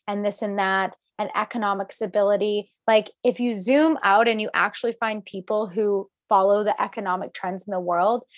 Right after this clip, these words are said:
they have a positive outlook on what's happening right now.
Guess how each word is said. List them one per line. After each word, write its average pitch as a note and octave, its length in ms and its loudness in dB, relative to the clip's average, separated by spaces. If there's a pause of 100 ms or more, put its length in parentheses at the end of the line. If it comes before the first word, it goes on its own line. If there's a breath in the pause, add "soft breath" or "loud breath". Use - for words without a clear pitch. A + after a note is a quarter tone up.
(140 soft breath)
they A3+ 160 2
have D#4 280 2 (100)
a A#3 100 2 (300)
positive F#3+ 600 -2 (260 soft breath)
outlook G#3 480 4
on G#3 140 -2
what's F3+ 200 -4
happening F3+ 400 -4
right E3+ 160 -4
now. D3+ 300 -4